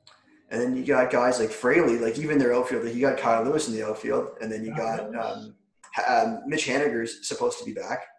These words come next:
Speaker 1: Um,
Speaker 2: Yeah.
Speaker 1: you got, you got both of them, and, um, Mitch, they, I think I heard that the, the, like, the Scott Service said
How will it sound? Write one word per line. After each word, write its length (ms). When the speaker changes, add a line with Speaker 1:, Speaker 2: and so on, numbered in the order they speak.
Speaker 1:
Um, 500
Speaker 2:
Yeah. 220
Speaker 1:
you 120
got, 140
you 40
got 180
both 200
of 40
them, 380
and, 380
um, 600
Mitch, 240
they, 120
I 80
think 160
I 100
heard 280
that 120
the, 100
the, 320
like, 160
the 340
Scott 420
Service 380
said 120